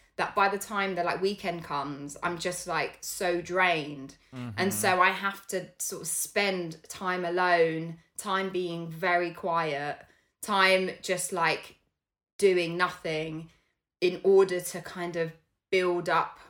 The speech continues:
Speaker 1: my energy supply again for the coming week. So, you know, just being aware of the tendency to just be drained of all your energy just from the kind of social interactions of my job, or just any social interactions, to be honest,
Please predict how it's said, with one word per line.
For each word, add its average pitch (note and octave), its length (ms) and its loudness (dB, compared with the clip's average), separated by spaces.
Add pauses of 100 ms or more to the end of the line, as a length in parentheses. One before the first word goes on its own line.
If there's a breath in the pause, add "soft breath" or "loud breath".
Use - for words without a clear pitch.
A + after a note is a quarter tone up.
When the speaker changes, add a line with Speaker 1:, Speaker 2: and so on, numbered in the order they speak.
(120)
Speaker 1:
my E3+ 260 -2
energy G3 400 0
supply D#3 440 -6
again D3+ 440 -6
for - 140 -14
the D#3+ 100 -10
coming D#3 460 -8
week. G3+ 400 -4 (400 soft breath)
So, A3 380 6 (460)
you B3+ 100 0
know, G#3 160 6 (180)
just C4 380 0 (180)
being A3+ 340 0
aware G3 800 4
of E3 100 -10 (340)
the G3 100 0
tendency G3+ 640 0
to F#3 140 -6
just F3+ 280 -6
be F#3 100 -8
drained F#3+ 440 2
of F3 120 -2
all F3+ 140 0
your E3 140 -2
energy D#3+ 600 -4 (400 soft breath)
just F#3+ 220 0
from F3+ 160 -2
the F3+ 60 -2
kind F3+ 180 -4
of E3 80 -4
social G3 400 2
interactions E3 640 -4
of D3+ 140 -14
my D3 100 -8
job, D3 420 -2 (200)
or G3+ 100 0
just F3 180 -4
any F3 220 -2
social C#3+ 300 -8
interactions, C#3+ 440 -10
to - 100 -18
be D3+ 100 -10
honest, C#3 400 -12